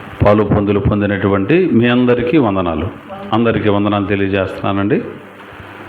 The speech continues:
ప్రియులారా, ఈ మూడు రోజులు మనం ఒక సంగతిని నేర్చుకోబోతున్నాం. మూడు రోజులు కూడా ఒకే అంశాన్ని మనం ధ్యానం చేయబోతున్నాం కనుక చెబుతున్న మాటలు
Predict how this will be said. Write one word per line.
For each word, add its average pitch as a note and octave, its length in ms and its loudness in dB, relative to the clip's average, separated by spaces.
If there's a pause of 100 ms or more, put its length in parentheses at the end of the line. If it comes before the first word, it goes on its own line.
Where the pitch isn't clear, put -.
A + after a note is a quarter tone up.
(180)
ప్రియులారా, D#3+ 380 4
ఈ D#3 160 4
మూడు C#3+ 240 2
రోజులు C#3+ 380 2
మనం B2 540 2 (1040)
ఒక A#2 240 2
సంగతిని B2+ 560 0
నేర్చుకోబోతున్నాం. A#2 1120 0 (1200)
మూడు D#3 160 8
రోజులు D3+ 360 4
కూడా C#3+ 220 2
ఒకే B2+ 300 2
అంశాన్ని A#2+ 420 2
మనం G#2+ 520 0 (240)
ధ్యానం A2+ 440 2
చేయబోతున్నాం G#2+ 480 0
కనుక G#2 240 -2 (840)
చెబుతున్న D3 380 2
మాటలు B2+ 680 2